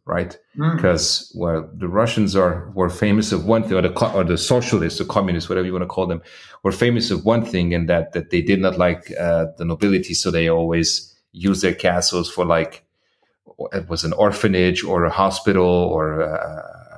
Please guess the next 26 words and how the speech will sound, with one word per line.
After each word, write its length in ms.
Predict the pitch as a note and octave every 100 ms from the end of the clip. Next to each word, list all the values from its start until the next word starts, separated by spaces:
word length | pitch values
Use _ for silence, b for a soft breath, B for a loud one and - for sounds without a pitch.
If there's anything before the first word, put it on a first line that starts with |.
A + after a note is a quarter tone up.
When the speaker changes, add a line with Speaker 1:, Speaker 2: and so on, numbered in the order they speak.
| - - - - D#2 - _ - _ D#2+ _ -
Speaker 1:
whatever. 680 | G#2 F#2+ G2+ G2 F2+ D#2 B B B -
Uh, 420 | E2+ E2 D#2 D#2
famously, 640 | D#2 - A2 G#2 G2+ G2 F#2
in 160 | F2+ -
certain, 600 | G#2 G#2 G2 - G2 - - G2+
uh, 140 | F2+ -
cla-, 280 | - G2+ -
castles 400 | - G2 F#2+ F#2+
in 80 | G2
Hungary, 340 | F#2+ F#2 F#2 F2+
they 160 | F2+
kept 280 | F2 G2 -
horses 420 | - D3 B2 F#2
inside 400 | F2 - - E2
the 80 | F2
castle. 380 | - - - - _ B B B B B -
Speaker 2:
Hmm. 200 | A3 F#2
Speaker 1:
And, 480 | F2+ F2+ F2+ E2+
uh, 380 | F2+ E2+ F2 E2+ G#2
you 100 | G#2+
can 140 | G2
imagine 440 | F#2+ G#2 G#2 F2
these 180 | E2+ F2+
were 80 | F2+
very, 340 | E2 G#2+ G2 F#2+
very 640 | F#2+ F#2+ F2+ F2+ F2+